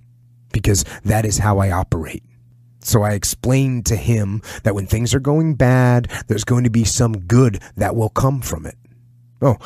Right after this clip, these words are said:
mission got canceled? Good. We can focus on another one. Didn't get the new high-speed gear we wanted? Good. We can keep it simple. Didn't get promoted? Good. More time to get better.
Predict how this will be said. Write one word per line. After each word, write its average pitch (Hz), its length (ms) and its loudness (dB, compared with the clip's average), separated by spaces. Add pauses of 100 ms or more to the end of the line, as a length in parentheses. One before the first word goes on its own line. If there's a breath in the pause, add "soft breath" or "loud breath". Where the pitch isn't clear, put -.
(180 loud breath)
mission 113 320 2
got 131 220 0
canceled? 151 540 0 (200)
Good. 101 340 2 (460)
We 98 120 0
can 87 100 -4
focus - 380 -4
on 85 160 -2
another 87 280 -4
one. - 220 -14 (600)
Didn't 117 240 2
get 120 180 0
the 110 80 2
new 120 380 6
high-speed 120 720 2
gear 123 240 4
we 139 160 6
wanted? 139 420 0
Good. 135 320 4 (220 loud breath)
We 104 120 0
can 95 180 -4
keep - 280 -4
it 90 80 -4
simple. - 440 0 (440)
Didn't 117 200 2
get 123 160 -2
promoted? 120 500 2 (240)
Good. 104 340 4 (240 loud breath)
More 104 180 2
time 101 280 0
to 92 80 -2
get 90 280 -4
better. 85 300 0